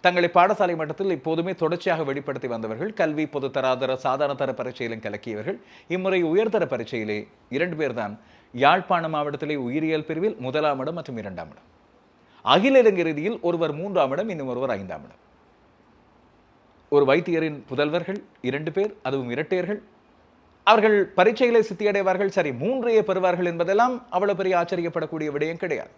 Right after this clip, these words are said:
அது அவர்களது மரபணுக்களிலே ஓடும். சரி, தந்தையாரின் வழியில்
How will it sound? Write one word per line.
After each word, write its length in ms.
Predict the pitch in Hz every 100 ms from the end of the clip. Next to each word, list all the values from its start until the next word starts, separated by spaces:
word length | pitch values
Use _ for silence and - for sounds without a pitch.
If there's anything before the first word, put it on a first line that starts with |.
| _
அது 180 | 202 226
அவர்களது 340 | 202 175 180 160
மரபணுக்களிலே 680 | 147 147 139 117 127 120
ஓடும். 260 | 107 113 214 - _
சரி, 220 | 160 139
தந்தையாரின் 560 | 156 165 156 139 131 123
வழியில் 320 | 123 170